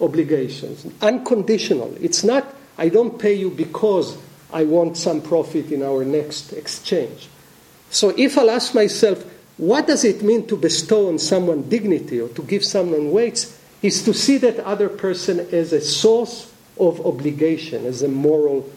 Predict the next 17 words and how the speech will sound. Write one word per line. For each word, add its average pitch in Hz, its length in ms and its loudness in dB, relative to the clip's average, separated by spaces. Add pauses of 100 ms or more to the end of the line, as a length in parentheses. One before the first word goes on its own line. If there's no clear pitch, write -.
(120)
subject. - 580 -6 (720)
Right? - 280 -14
This - 200 -4
is, 151 220 -2 (240)
this 262 220 -2
is 226 140 0
where 175 240 2
actually 156 420 -2
the 135 100 0
category 156 640 -2
of 117 180 -4
dignity 147 480 -2
and 120 120 -2
rights 127 560 -4 (480)
begin 151 460 -2
to - 80 -14
be 147 440 -2